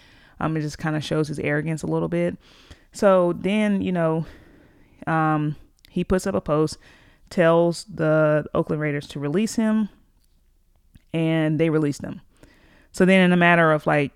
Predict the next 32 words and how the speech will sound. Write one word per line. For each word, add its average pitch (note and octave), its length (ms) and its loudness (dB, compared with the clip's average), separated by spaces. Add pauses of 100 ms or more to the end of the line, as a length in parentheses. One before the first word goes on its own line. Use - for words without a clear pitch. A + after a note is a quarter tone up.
an D#3 120 -4
hour, D3 540 -2 (120)
he D#3+ 240 -4
was D3+ 140 -4
picked - 260 -4
up D3 240 0
and D3+ 140 -6
signed D3 540 -2
to - 100 -10
the D3 60 -2
Patriots D3 580 -4
for C#3+ 640 -4 (600)
uh, D#3 200 0
I - 20 0
think D#3+ 160 0
he D#3+ 80 0
got D#3 100 2
a D3 60 -2
guarantee D#3+ 640 -2
of, D3 260 -6
um, C#3+ 520 -4 (560)
ten F3 280 0
million E3+ 600 0
or D3+ 100 -2
nine D#3 280 0
million, D#3+ 320 0
and D#3 120 0
then D#3 80 0
he D3+ 80 0
had, D3 320 -2 (260)
uh, D3 300 -2
like, C#3 240 -4